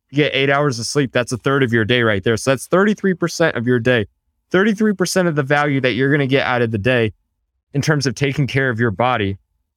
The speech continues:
You think we should probably take pretty good care of that and probably put some emphasis on that. So I'm gonna let Alex run with this one, but let's plug in the rest here, because I know you are big on sleep.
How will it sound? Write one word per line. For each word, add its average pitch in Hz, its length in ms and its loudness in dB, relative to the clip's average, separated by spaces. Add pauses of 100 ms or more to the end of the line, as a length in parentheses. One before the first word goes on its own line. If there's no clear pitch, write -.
(1000)
You 135 80 -6
think 247 260 0
we 254 80 4
should 226 180 -2
probably 226 300 2
take 220 220 -2 (180)
pretty 190 180 2
good 175 200 0
care 180 260 2
of 107 100 0
that 113 200 2
and 110 100 -8
probably 156 220 -2
put 143 180 -2
some 131 160 -4
emphasis 101 540 -4
on 98 140 -2
that. 101 200 -2
So 120 300 0 (320)
I'm 151 120 -2
gonna 190 140 4
let 170 220 2
Alex 143 420 -2
run 139 160 2
with 127 120 0
this 143 260 0
one, 127 180 0
but 123 260 2
let's 151 220 -2
plug 202 320 0
in 180 140 2
the 170 100 4
rest 131 340 0
here, 139 220 0
because 123 300 0
I 127 80 2
know 135 260 2
you 139 200 2
are 131 80 4
big 127 200 2
on 123 120 -2
sleep. 117 340 -2